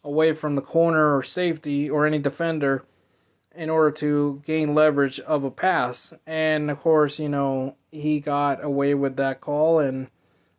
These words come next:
hey, you know, whatever it is, you know, that the fans and everything believe that the, you know, the Cowboys got screwed or whatever. But at the end of the day, you know, it's over.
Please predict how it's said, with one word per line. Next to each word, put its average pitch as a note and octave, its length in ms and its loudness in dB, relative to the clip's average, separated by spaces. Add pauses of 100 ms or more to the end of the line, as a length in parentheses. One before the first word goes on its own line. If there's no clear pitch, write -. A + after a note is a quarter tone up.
hey, E3+ 260 -4
you D#3 80 0
know, D3 340 0
whatever D#3 640 4
it D3+ 80 4
is, D#3+ 320 4
you D#3 60 -2
know, C#3+ 360 0 (1300)
that C3 140 -12
the C3 300 -2
fans D#3 640 -4
and D3 120 -2
everything D3+ 420 -2
believe D3 400 0
that C3+ 240 -2
the, C3 200 -2
you C#3 220 -4
know, C3+ 180 -2
the C3+ 100 -8
Cowboys D3+ 540 2
got C#3+ 260 -2
screwed D3 340 0
or D3 60 2
whatever. C#3+ 520 0 (440)
But E3+ 200 4
at E3 100 2
the E3+ 100 0
end F3 80 0
of E3+ 140 -6
the E3+ 60 2
day, F3 160 4
you E3 160 -2
know, D#3+ 300 2
it's C#3+ 280 -6
over. F3 560 4